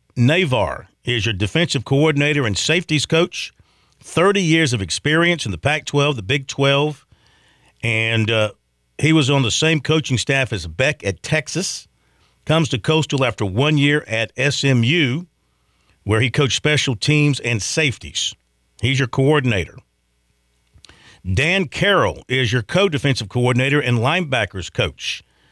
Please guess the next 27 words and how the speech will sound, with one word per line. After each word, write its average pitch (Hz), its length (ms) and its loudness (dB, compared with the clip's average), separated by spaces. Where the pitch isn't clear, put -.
And, 123 540 0
uh, 123 140 2
he 143 180 2
returns 156 580 2
to 101 120 -4
college 185 640 -2
after 123 280 -2
being 139 260 2
the 117 60 -2
defensive 110 480 -4
coordinator 151 680 0
for 139 220 0
the 110 100 0
Michigan 127 580 2
Panthers 131 880 0
under 113 220 0
Jeff 123 320 0
Fisher 160 460 0
in 127 200 0
the 107 80 0
U 127 340 0
S 151 260 -2
F 147 280 0
L. 151 320 -2
How 117 60 -8
about 110 260 0
that? 110 300 -4